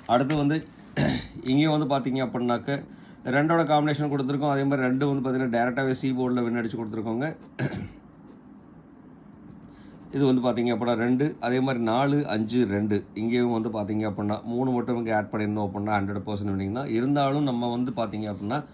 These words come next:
overall-ஆவே ஹண்ட்ரட் பர்சன்ட் நம்ம இங்கேயே வின் அடிச்சு கொடுத்தாச்சுங்க. இதுல எந்த ஒரு மாற்றம் இல்ல. So, இந்த மாதிரி நீங்க யூஸ் பண்ணும்போது நான் சொல்றேன், நம்மளோட நம்பர் நீங்க செலக்ட் பண்ணீங்க அப்படின்னா, பாக்ஸ் நம்பரை செலக்ட் பண்ணிட்டீங்க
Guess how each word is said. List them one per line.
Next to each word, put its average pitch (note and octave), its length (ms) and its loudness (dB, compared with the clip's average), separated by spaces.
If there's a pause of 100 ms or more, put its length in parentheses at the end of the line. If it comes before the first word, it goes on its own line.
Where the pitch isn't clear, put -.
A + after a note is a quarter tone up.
(420)
overall-ஆவே D#3+ 540 4
ஹண்ட்ரட் C3 280 -2
பர்சன்ட் C3+ 240 -2
நம்ம A2 220 -2
இங்கேயே C#3+ 340 0
வின் B2+ 200 0
அடிச்சு A#2+ 200 -4
கொடுத்தாச்சுங்க. A2 540 -4 (480)
இதுல A#2 260 -2
எந்த A2+ 140 -2
ஒரு A#2 120 -4 (120)
மாற்றம் B2 420 -4
இல்ல. A#2+ 160 -2 (480)
So, D#3+ 80 -2
இந்த D#3 300 4
மாதிரி E3+ 240 4
நீங்க D#3 220 2
யூஸ் D3+ 160 -2
பண்ணும்போது D3+ 340 0
நான் C#3+ 160 0
சொல்றேன், C#3 260 -2
நம்மளோட B2+ 260 0
நம்பர் C3+ 320 0
நீங்க B2+ 160 -4
செலக்ட் A#2+ 240 -6
பண்ணீங்க A#2+ 260 -2
அப்படின்னா, A2+ 280 -4 (100)
பாக்ஸ் B2 300 -2
நம்பரை B2+ 260 -2
செலக்ட் A2+ 220 -6
பண்ணிட்டீங்க A2+ 280 -4